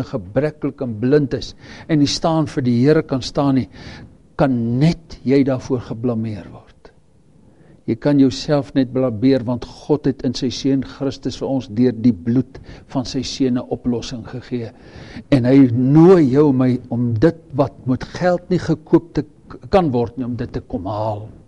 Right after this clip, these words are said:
in Jesus. Dis ons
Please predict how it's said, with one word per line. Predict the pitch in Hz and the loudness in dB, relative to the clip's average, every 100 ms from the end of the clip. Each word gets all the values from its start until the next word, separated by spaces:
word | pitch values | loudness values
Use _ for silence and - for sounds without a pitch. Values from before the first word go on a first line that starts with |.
| - - - | -20 -18 -4
in | 127 | -2
Jesus. | 110 117 107 - - - - - _ _ _ _ _ _ _ - - - - - - - - | 2 0 0 -10 -18 -20 -20 -20 _ _ _ _ _ _ _ -20 -20 -20 -20 -18 -20 -20 -14
Dis | 131 120 247 - - - | 0 6 8 6 -2 4
ons | 208 - | 4 4